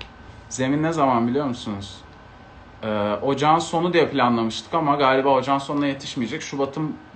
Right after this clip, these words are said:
başı ilk haftası herhalde ben ameliyattayken çıkar diye düşünüyorum Zemin. Şöyle diyebilirim bu soruya. Metin Pıhlıs gelmiş. Selam Metin.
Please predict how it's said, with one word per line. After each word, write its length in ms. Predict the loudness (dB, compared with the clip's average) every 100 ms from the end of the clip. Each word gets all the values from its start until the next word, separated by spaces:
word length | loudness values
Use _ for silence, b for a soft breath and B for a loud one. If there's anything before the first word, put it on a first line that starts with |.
| -4
başı 260 | -2 -2
ilk 280 | -4 -4 0
haftası 500 | 0 0 -6 -6 -4
herhalde 540 | 0 2 0 0 -2 -4 B B -2
ben 100 | 0
ameliyattayken 800 | 2 2 2 0 -2 -4 -4 -6
çıkar 380 | -4 -4 -4 -8 -12 -4
diye 220 | -2 -2
düşünüyorum 500 | -6 -10 -8 -8 -10 -16 -20 -14
Zemin. 340 | -10 -10 -10 -14 -20 -16
Şöyle 720 | -10 -2 4 6 6 4 2 -4 0
diyebilirim 520 | 2 2 0 0 -2
bu 40 |
soruya. 480 | -4 -6 -4 -4 -4 -8 -16 -20 -20 -20 -20 -8
Metin 300 | -4 -4 -4
Pıhlıs 360 | -6 -6 -6 -4
gelmiş. 540 | -2 -2 -4 -8 -16 -20 -20 -20 -20 -20 -20 -20 -20 -20 -20 -20 -20
Selam 400 | -14 -10 -8 -6
Metin. 360 | -8 -10 -12